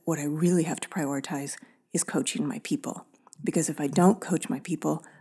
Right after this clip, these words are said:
I will be so stressed out if I don't bring them up to speed." Like, "Honey, you're gonna be stressed out if you don't <laughs> exercise." And then I come to find out she's also sleeping five hours a night.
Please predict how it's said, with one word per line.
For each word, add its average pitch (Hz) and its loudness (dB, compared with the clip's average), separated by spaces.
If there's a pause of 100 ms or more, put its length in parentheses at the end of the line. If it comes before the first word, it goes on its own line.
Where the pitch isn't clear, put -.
(140)
I 175 0
will 151 2
be 156 -4
so 170 2
stressed 147 0
out - -8 (100)
if - -10
I 147 0
don't 165 2
bring 156 0
them 143 0
up - -6
to - -8
speed." - -6 (340)
Like, - -2 (380)
"Honey, - -2 (320)
you're 180 6
gonna 147 4
be - -4
stressed - -6 (100)
out - -4 (100)
if - -6
you 165 2
don't 165 -2
<laughs> - -6
exercise." - 0 (680)
And 294 8
then 403 10
I 349 10
come 214 10
to 170 6
find 156 -2
out 160 -4 (240)
she's 175 0
also 180 0
sleeping 151 -2
five 139 -6
hours - -8 (160)
a 160 0
night. - -2